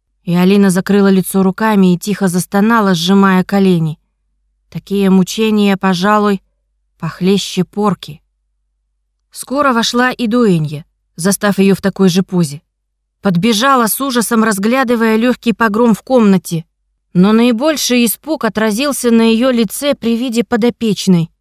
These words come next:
«Убить бы его за такое!» воскликнула она,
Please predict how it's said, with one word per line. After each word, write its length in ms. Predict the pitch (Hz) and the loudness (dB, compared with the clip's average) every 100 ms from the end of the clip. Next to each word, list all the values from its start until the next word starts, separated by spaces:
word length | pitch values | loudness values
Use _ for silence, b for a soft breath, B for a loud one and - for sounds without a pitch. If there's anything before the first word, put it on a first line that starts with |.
| _ _ _ _ _ _ | _ _ _ _ _ _
«Убить 580 | 247 262 220 302 302 196 | -6 -4 -2 0 2 2
бы 160 | 185 233 | 4 4
его 240 | 233 262 | 2 2
за 140 | 220 | 0
такое!» 560 | 214 226 - 294 208 175 _ _ _ _ _ - | -2 -4 -2 0 0 -2 _ _ _ _ _ -6
воскликнула 800 | 185 202 254 254 233 233 226 220 | -4 -2 -2 -2 0 2 2 2
она, 260 | 247 277 | 2 -2